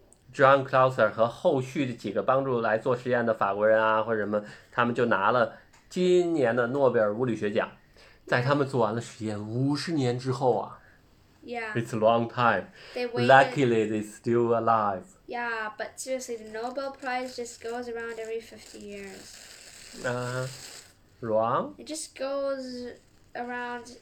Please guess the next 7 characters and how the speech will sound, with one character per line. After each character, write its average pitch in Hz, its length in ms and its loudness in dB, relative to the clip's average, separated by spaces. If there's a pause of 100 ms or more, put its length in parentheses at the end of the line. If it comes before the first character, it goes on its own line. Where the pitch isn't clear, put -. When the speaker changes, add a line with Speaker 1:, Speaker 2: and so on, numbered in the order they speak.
Speaker 2:
about 233 400 -12
fifty 233 400 -16
years 214 440 -14
at 214 100 -18
a 208 40 -18
time. 214 540 -20 (400)
Speaker 1:
Okay. 180 380 -4